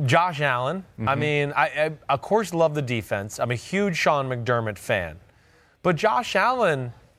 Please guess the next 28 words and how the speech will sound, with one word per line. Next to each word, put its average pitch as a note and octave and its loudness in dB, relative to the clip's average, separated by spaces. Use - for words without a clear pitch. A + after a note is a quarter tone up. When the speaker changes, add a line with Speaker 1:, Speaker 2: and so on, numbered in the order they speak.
Speaker 1:
you D#3 -2
know, D3 2
he, G3 -2
they're F3 2
never A3 2
out D3 2
of G3+ 0
a E3+ 0
game D#3+ 0
or D#3+ 2
in D#3+ 2
a C#3+ 0
tough D#3 0
situation C3+ -2
because A#2 0
of A#2 -2
him. B2 0
Now, C#3+ 2
he D#3 -4
can E3 -4
put A3 0
them F3+ 2
in D3+ 0
some C3+ -4
tough C#3 2
situations, C3+ 0
too. F#3+ 2
Speaker 2:
Yeah, F#3 4